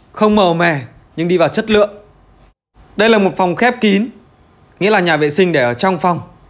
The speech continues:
Ngôi nhà này thì đã trang bị sàn gỗ đầy đủ các phòng ngủ. Mỗi phòng rộng khoảng ba lăm đến bốn mươi mét vuông. Dồn nhau thoải mái, không cần leo cao và vẫn có thể lên đỉnh.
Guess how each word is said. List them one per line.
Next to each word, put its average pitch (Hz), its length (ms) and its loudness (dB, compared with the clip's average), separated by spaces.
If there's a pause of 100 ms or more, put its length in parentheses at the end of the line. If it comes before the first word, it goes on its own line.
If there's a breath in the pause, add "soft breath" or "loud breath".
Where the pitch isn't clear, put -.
(880)
Ngôi 262 160 4
nhà 254 100 4
này 233 160 2
thì 202 100 2
đã 226 120 2
trang 247 240 -2
bị 226 160 -6
sàn 190 240 -2
gỗ 220 200 0
đầy 233 140 2
đủ 190 180 2
các - 180 -2
phòng 190 160 -2
ngủ. 185 180 2 (1300)
Mỗi 220 160 2
phòng 196 220 2
rộng 156 180 0
khoảng 139 200 -4
ba 175 160 4
lăm 202 260 2 (300)
đến 160 140 -4
bốn 185 160 4
mươi 233 100 0
mét 240 160 -2
vuông. 220 360 0 (1080)
Dồn 175 240 2
nhau 190 180 2
thoải 180 180 -2
mái, 165 360 -2 (1400)
không 214 180 2
cần 185 160 4
leo 202 140 4
cao 208 300 2 (360)
và 139 80 -4
vẫn 175 140 -6
có 220 80 0
thể 202 140 2
lên 165 160 2
đỉnh. 175 140 2